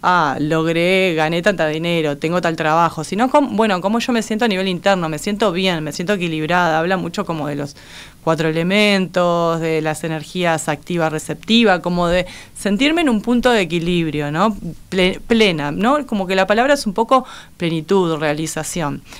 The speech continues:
Eso en su lado expandido, ¿no? También es un cierre de ciclo, es un fin de ciclo, pero es un fin de ciclo como esto, desde la realización, como cerré realmente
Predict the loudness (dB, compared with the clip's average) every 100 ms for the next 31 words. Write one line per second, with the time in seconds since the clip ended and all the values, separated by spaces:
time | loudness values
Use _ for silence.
0 | -4 -2 -2 0 2 4 2 -4 -4 -4
1 | -2 -2 -4 -4 -4 -4 0 0 2 2
2 | 2 -2 2 2 2 0 -2 -4 -2 -6
3 | -6 -4 -4 -2 -4 0 2 2 0 -4
4 | -6 -4 -4 -4 -4 -2 0 0 0 -2
5 | -2 -4 -4 -4 -2 -2 -2 -4 -6 -6
6 | 0 0 0 -4 -6 -4 -4 2 2 2
7 | 0 -2 -4 -2 -2